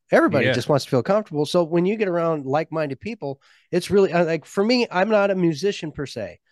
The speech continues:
Speaker 1: I sung in a band for a while, and I'm not gonna claim I was <laughs> any good, but,
Speaker 2: <laughs>
Speaker 1: um, <laughs> you know, but, uh, I, I've had that experience and that feeling of that bond that is created between a band.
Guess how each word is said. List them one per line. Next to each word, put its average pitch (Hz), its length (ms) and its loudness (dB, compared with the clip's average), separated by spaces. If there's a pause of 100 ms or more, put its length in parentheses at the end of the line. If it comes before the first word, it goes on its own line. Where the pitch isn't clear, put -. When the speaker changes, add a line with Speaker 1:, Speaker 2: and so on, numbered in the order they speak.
(180)
Speaker 1:
I 147 80 2
sung 143 260 2
in 180 60 2
a 202 60 2
band 156 300 2
for 170 100 2
a 170 60 4
while, 135 420 2 (300)
and 135 380 -2
I'm 127 460 -6 (300)
not 131 240 -4
gonna 131 140 -8
claim 135 260 -2
I 131 80 0
was 123 280 -6
<laughs> 208 60 -2
any 208 180 0
good, 190 400 -2 (320)
but, 185 180 0 (140)
Speaker 2:
<laughs> 185 60 -12
Speaker 1:
um, 180 280 0 (120)
<laughs> - 380 0
you 202 100 0
know, 196 160 4
but, 180 300 -4
uh, 214 140 0 (100)
I, 190 280 -2
I've 170 220 -2
had 180 360 -14
that 175 160 -8
experience 175 800 -6
and 139 80 -6
that 139 240 -6
feeling 170 300 -4
of 139 60 -6
that 127 240 -10
bond 143 600 -4
that 123 300 -10
is 127 200 -12
created 147 360 -6
between 170 320 -8
a 165 40 -10
band. 110 440 -12